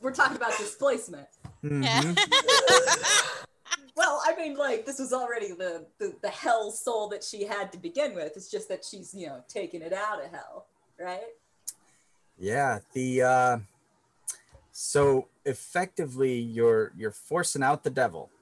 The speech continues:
Speaker 1: Oh, fuck. Okay, bye.
Speaker 2: In his own plane of existence.
Speaker 1: Yeah, hmm. Interesting.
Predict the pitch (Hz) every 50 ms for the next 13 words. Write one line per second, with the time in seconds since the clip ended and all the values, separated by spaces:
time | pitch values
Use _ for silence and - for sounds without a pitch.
0 | _ _ _ _ _ _ _ _ - 240 294 311 285 220 - - - 226 208 -
1 | - - - - - 180 170 175 185 185 190 185 170 175 240 247 - - - -
2 | _ _ _ _ _ _ _ _ _ _ _ _ - - - _ _ _ _ _
3 | _ _ _ _ _ _ _ _ _ _ _ _ _ - 135 131 127 127 127 123
4 | 127 117 110 123 117 113 117 113 104 - - 117 113 110 104 101 101 98 98 101
5 | 95 - - 95 - - - - - - _ - 254 302 320 311 269 226 196 208
6 | 220 220 320 403 359 226 175 165 - _ _ _ 247 247 247 - 214 214 - 151
7 | 135 135